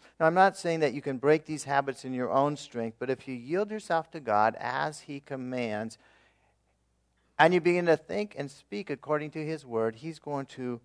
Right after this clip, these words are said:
set and keep you th-, free. God's Word says that we can do all things through Christ who strengthens us.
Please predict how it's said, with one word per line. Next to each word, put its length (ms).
set 540
and 160
keep 300
you 100
th-, 80
free. 360
God's 260
Word 200
says 280
that 180
we 100
can 140
do 220
all 340
things 360
through 180
Christ 600
who 140
strengthens 680
us. 420